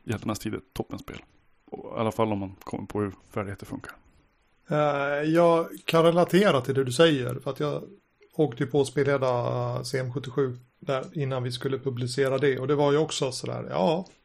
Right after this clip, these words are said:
Speaker 2: nej, det här har ju rollpersonerna faktiskt färdigheter. Jag har skrivit beskrivningar på vad de, vad de innebär.
Speaker 1: Jajamän.
Speaker 2: Mm. Och det var, det var, var lite ovant sådär att, att se världen och de handlingsalternativ som fanns utifrån vilken färdighet som skulle aktiveras när man gjorde någonting.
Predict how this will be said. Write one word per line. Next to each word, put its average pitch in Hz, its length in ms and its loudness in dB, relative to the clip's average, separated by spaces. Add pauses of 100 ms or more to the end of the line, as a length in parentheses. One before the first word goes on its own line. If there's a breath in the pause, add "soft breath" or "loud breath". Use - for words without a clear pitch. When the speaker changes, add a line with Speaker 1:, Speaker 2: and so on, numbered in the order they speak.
Speaker 2:
nej, 165 140 0
det 123 80 -4
här 160 140 4
har 208 140 4
ju 180 60 4
rollpersonerna 180 560 4
faktiskt 147 340 -2
färdigheter. 139 460 2
Jag 131 60 -2
har 143 60 -2
skrivit 175 300 -2
beskrivningar 165 580 0
på 127 120 -6
vad 135 120 2
de, 131 220 -4 (240)
vad 143 160 4
de 147 120 4
innebär. 139 380 4 (180)
Speaker 1:
Jajamän. 107 600 -2 (220)
Speaker 2:
Mm. 139 240 -8 (540)
Och 147 60 -10
det 143 80 4
var, 175 160 6
det 160 100 4
var, 175 120 4 (240)
var 185 200 10
lite 180 240 6
ovant 143 500 6
sådär 131 240 -4
att, 127 240 -4
att 143 140 0
se 147 640 2 (120)
världen 131 640 2
och 123 340 -6 (180)
de 123 160 0
handlingsalternativ 123 1040 -4
som 123 260 -4
fanns 127 380 -4
utifrån 127 560 -4
vilken 123 360 -8
färdighet 143 540 0
som 120 140 -8
skulle 123 280 -8
aktiveras 135 640 -4
när 135 80 -8
man 131 140 -6
gjorde 139 140 -8
någonting. 120 380 -8